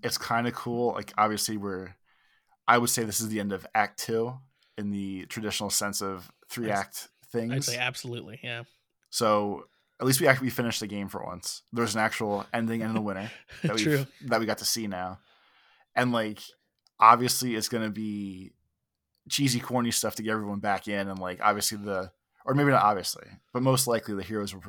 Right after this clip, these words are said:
Speaker 1: will prevail here. So, like, it's a, a great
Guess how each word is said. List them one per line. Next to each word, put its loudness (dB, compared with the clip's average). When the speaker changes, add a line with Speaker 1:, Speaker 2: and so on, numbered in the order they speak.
Speaker 1:
will -6
prevail -4
here. -10
So, 2
like, -2
it's 0
a, 0
a -4
great 0